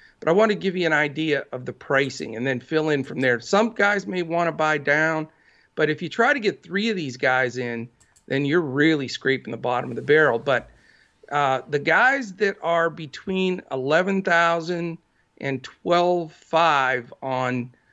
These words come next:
FanDuel are Johnson, DeChambeau, Thomas, Rahm, Koepka, McIlroy, Schauffele, Cantlay, and Morikawa. Spieth is just one spot below.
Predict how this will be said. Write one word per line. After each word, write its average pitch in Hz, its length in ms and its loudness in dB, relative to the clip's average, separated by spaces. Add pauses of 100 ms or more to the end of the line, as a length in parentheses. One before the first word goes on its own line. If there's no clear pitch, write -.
(240)
FanDuel 143 600 0
are 117 140 -2
Johnson, 156 680 0
DeChambeau, 135 800 -2
Thomas, 143 540 -2
Rahm, 127 500 4
Koepka, - 500 0
McIlroy, 127 760 0
Schauffele, 143 760 -2
Cantlay, 131 720 -2
and 117 140 -4
Morikawa. 120 840 0 (360)
Spieth 160 420 -8
is 127 160 -4
just 127 240 -10
one 127 220 -2
spot 123 420 -2
below. 127 600 0